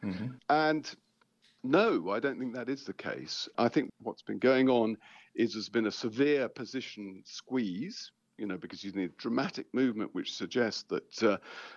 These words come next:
Speaker 2: you know, significant market players are wrongly positioned, and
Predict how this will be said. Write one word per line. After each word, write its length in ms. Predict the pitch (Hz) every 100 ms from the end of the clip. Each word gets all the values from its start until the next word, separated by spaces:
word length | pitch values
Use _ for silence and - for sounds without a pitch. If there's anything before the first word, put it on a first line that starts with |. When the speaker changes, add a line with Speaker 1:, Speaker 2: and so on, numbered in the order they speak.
| -
Speaker 2:
you 160 | 101 101
know, 140 | 98 85 _ _
significant 580 | - - 123 151 143 120
market 420 | 110 104 - -
players 360 | - 110 98 98
are 60 | 95
wrongly 340 | 98 98 87
positioned, 720 | 87 82 113 - 80 87 - - 123
and 340 | 127 127 120